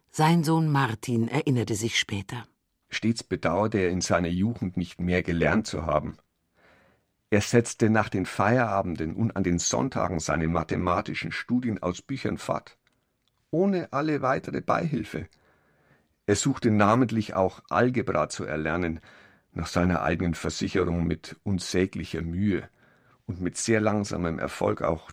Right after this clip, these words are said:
Speaker 2: deshalb, weil ihm die besseren Bücher fehlten.
Speaker 1: Sie fehlten, weil es im Hause Ohm stets an Geld mangelte. Vater Ohm hätte gerne mehr gearbeitet,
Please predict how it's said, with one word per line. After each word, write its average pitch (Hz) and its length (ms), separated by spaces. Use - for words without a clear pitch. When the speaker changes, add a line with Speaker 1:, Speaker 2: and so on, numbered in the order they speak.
Speaker 2:
deshalb, - 460
weil - 180
ihm 95 160
die - 120
besseren 98 460
Bücher - 280
fehlten. - 540
Speaker 1:
Sie - 220
fehlten, 180 680
weil 156 300
es 185 160
im 156 160
Hause 151 400
Ohm 135 240
stets - 480
an 139 160
Geld 120 320
mangelte. 92 480
Vater 180 340
Ohm 170 200
hätte 170 180
gerne 156 300
mehr 170 200
gearbeitet, 110 680